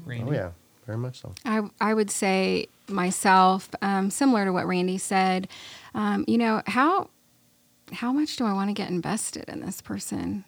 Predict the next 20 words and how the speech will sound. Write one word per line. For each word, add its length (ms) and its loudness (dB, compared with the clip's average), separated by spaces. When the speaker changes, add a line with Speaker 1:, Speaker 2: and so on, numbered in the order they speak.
Speaker 3:
And 380 0
it's, 460 -6
it's, 280 -4
it 140 -2
is 480 -2
what 260 -2
it 100 2
is. 340 4
And 380 0
I 500 2
struggle 360 2
with 160 -2
that. 460 6
Like, 360 -4
how 200 0
deep 300 -2
do 80 -2
I 120 2
wanna 240 0
go? 540 4